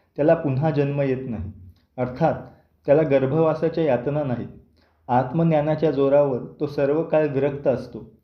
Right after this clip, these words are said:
कशात गुंतलेला नसतो. याप्रमाणे गर्भावासातील दुःख परंपरेचे वर्णन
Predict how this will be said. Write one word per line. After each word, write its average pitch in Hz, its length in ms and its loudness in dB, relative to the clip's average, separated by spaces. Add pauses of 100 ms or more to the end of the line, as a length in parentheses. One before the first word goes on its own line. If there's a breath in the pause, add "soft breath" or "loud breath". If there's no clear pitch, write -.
(260)
कशात 175 260 4 (120)
गुंतलेला 151 440 0
नसतो. - 520 -10 (540)
याप्रमाणे 156 640 0 (540 soft breath)
गर्भावासातील 160 880 0
दुःख 131 260 -6
परंपरेचे 156 600 -2
वर्णन 147 360 0